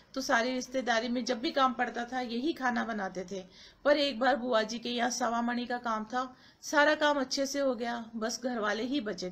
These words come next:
थे खाने के लिए कि करोड़ी जी दारू पीकर आ गए और फैल गए। तब से उन पे कोई भरोसा करता ही नहीं है।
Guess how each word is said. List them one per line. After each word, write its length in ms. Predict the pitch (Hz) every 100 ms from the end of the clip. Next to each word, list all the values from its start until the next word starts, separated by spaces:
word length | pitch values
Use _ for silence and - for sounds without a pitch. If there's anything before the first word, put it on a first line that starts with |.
| 202
थे 120 | 214 - _ _ _
खाने 280 | - 226 233
के 140 | 240
लिए 240 | 240 247 269
कि 160 | 285
करोड़ी 380 | 277 226 220 220
जी 140 | 226 240
दारू 260 | 208 196
पीकर 360 | 233 233 226 269 -
आ 180 | 202
गए 160 | 190 175
और 220 | - -
फैल 360 | 269 - 254 208
गए। 220 | 175 170 - - - -
तब 100 | 277
से 140 | 320
उन 100 | 294
पे 120 | 277
कोई 160 | 285 285
भरोसा 460 | 226 202 202 262
करता 320 | 254 220 185 226
ही 200 | 247 233
नहीं 220 | 180 160
है। 220 | - -